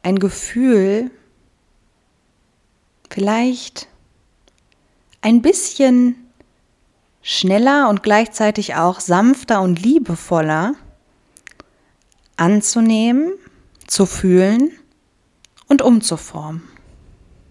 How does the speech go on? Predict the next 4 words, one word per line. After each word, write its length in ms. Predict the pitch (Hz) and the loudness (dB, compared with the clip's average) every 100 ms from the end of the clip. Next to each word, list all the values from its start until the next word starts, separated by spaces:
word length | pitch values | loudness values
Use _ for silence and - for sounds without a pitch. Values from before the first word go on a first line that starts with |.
| _ _ _ _ _ _ _ _ _ - _ _ _ _ _ _ _ _ _ _ _ _ _ _ _ _ _ _ _ _ _ - | _ _ _ _ _ _ _ _ _ -20 _ _ _ _ _ _ _ _ _ _ _ _ _ _ _ _ _ _ _ _ _ -6
Und 140 | 180 | 0
wenn 160 | 214 262 | 2 4
du 80 | |
magst, 800 | 262 220 220 240 349 - - - | 4 2 0 -2 -4 -8 -16 -16